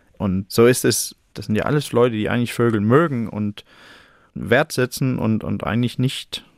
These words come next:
möchten, dass die für ihren Kinder oder Großenkeln nicht mehr zu sehen sind. So dass zu zeigen, dass es tatsächlich ein Problem wird, wenn wir so weitermachen,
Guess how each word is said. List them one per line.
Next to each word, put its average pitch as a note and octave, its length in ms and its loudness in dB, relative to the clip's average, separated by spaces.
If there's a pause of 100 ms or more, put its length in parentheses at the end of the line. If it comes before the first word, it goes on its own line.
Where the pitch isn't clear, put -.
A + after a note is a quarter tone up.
(280)
möchten, G#2+ 420 2
dass F#2 220 -6
die F#2+ 400 -4 (160)
für - 160 -8
ihren F#2+ 400 -6 (100)
Kinder A2 300 2
oder G2 180 0
Großenkeln A2 640 0 (520)
nicht A#2 220 0
mehr G#2+ 140 4
zu G#2+ 140 -4
sehen C3 260 2
sind. E2+ 300 -8 (380)
So - 160 -4
dass G2+ 300 -2
zu - 160 -8
zeigen, C#3 560 2
dass A#2+ 160 -2
es - 140 -12
tatsächlich C#3 480 -2
ein A#2+ 100 -2
Problem A2+ 560 0
wird, D#3+ 340 0
wenn - 180 -2
wir C3 60 -4
so B2 160 -2
weitermachen, C#3 520 0